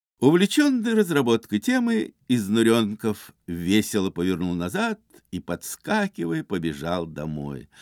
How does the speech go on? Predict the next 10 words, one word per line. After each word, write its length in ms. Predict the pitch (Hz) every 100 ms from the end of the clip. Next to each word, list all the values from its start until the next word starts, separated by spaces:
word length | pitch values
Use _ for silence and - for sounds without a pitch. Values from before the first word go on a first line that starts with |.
| - - _
О 140 | - 247
стуле 560 | - - 143 135 127
он 400 | 98 101 90 85 - _ _
вспомнил 580 | - - - 120 107 107
только 360 | 98 104 98 107
дома, 680 | 92 170 208 135 82 71 - _ _ _
застав 640 | 87 104 - - 104 90
девушку 580 | 80 104 104 92 - 85
из 180 | 95 -
предместья, 960 | - 82 69 143 196 175 - 143 139